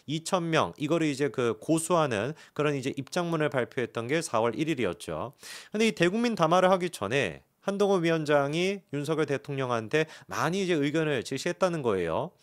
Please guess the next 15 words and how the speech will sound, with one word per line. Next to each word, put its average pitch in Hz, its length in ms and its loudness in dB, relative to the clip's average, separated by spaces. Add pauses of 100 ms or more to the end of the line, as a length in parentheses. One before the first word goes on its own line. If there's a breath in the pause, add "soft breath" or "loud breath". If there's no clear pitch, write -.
(160 soft breath)
이거 135 160 2
조금 156 300 -4
이제 135 140 -2
우리가 120 500 2
유의할 151 300 0
필요가 139 280 -2
있다. 90 500 0 (120)
그리고 127 200 0
이거 127 140 0
좀 147 180 -2 (240 loud breath)
유연하게 151 460 2
우리가 131 260 0
접근할 131 380 -4
필요가 120 280 0
있다. 95 240 0